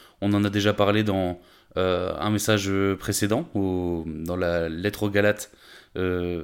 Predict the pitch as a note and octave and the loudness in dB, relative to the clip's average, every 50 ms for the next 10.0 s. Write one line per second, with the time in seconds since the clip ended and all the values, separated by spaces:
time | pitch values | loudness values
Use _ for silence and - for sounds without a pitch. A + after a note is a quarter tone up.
0 | C#2+ F2 - - G2+ - G#2+ - G#2+ G2+ - A2+ G#2+ G2 F#2+ - - G#2 G2 G2 | -10 -8 -6 -6 -4 -4 -4 -2 -2 0 2 2 0 0 0 -2 -4 -2 -2 0
1 | F#2 F2+ G#2+ A2 - - - _ _ _ _ _ - - - - - - - - | 0 0 0 -2 -2 -6 -20 _ _ _ _ _ -20 -20 -20 -20 -20 -20 -20 -20
2 | - - - _ _ _ - - - A#2+ A2 A2+ A#2 A#2+ B2 - - A2+ A2 A2 | -20 -20 -20 _ _ _ -6 0 2 4 6 6 6 6 6 4 4 4 4 4
3 | A2+ A2 - C#3 C3 - - G#2 G2+ G2+ - - G2+ G2 G2 G2 F#2 - - B2 | 4 4 2 0 0 2 0 0 0 0 0 2 2 2 4 2 0 0 -2 0
4 | A#2 A#2+ A#2+ A#2+ A#2+ A2+ A2 - A#2 - - B2 A2 G#2 G2 G2+ G2 G2 F2+ F2 | 2 4 4 4 4 4 2 0 -2 0 2 4 4 4 4 2 2 2 2 2
5 | F2+ G2 G#2 - - G2 - - G2+ G2 F#2 - G#2 - - G#2 F#2+ - G#2 G2+ | 2 0 0 0 -2 -2 -2 -2 -2 -2 -2 -4 -6 -4 -4 -4 -2 -2 -2 -4
6 | - - G2 - G2 F2+ F#2 F2+ F2 - - - - - - - - - - - | -4 -4 -6 -4 -2 -2 -2 -2 -4 -8 -14 -18 -20 -20 -20 -20 -20 -10 -2 0
7 | A#2+ A2+ - G#2 G2+ - - G#2 G2 F#2+ F#2+ F#2+ F#2 F#2 F2 F2 F2 F2 E2+ E2+ | 0 2 2 2 0 2 4 4 4 4 4 2 2 0 0 0 -2 -2 -2 -2
8 | E2 D#2+ D2 - - - - - _ _ _ - - - - _ _ _ _ _ | -4 -6 -8 -12 -16 -20 -20 -20 _ _ _ -20 -20 -20 -20 _ _ _ _ _
9 | - - - - - - E2+ E2+ - - G#2 G2 F#2+ G2 G2 G2 F2+ F2 E2+ E2+ | -12 -8 -6 -6 -6 -6 -6 -4 -2 -2 0 0 0 2 2 2 2 0 0 -2